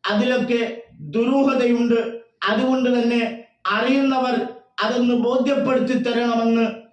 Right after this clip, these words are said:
ഓർമ്മപ്പെടുത്തുകയാണ്. അവരുടെ നമ്പർ അറിയുന്നവർ കമന്റ് ബോക്സിൽ നമ്പർ ഒന്ന് വിട്ടുതരണമെന്നും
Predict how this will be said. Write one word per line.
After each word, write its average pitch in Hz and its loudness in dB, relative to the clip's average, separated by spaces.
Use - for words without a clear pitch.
ഓർമ്മപ്പെടുത്തുകയാണ്. 226 0
അവരുടെ 262 -2
നമ്പർ 254 0
അറിയുന്നവർ 247 0
കമന്റ് 269 0
ബോക്സിൽ 247 0
നമ്പർ 247 -2
ഒന്ന് 262 2
വിട്ടുതരണമെന്നും 240 -2